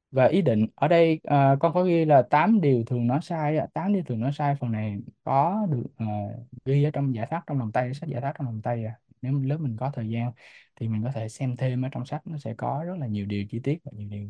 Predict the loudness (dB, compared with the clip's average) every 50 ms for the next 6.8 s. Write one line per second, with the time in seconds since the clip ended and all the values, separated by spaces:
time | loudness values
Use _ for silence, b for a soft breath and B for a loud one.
0 | -10 -8 -6 -4 -4 -2 -4 -4 -6 -8 -10 -12 -8 -8 -6 -6 -4 -6 -6 -8
1 | -8 -6 -6 -6 -4 -2 -2 -2 0 -2 -4 -6 -10 _ _ _ _ _ _ _
2 | _ _ _ _ _ -6 -2 0 4 4 4 6 6 4 4 4 2 2 0 2
3 | 2 2 0 -2 -4 -6 -6 -4 -2 -2 0 0 2 2 2 0 0 -2 -4 -4
4 | -4 -2 -2 -2 0 0 -2 0 0 0 0 0 0 0 0 -2 -2 -2 -2 -2
5 | 0 0 0 0 0 0 -2 -2 -2 -2 -2 -2 -2 -4 -4 -6 -6 -6 -6 -8
6 | -6 -4 -4 -4 -2 -4 -6 -6 -4 -2 -2 -2 -2 -4 -8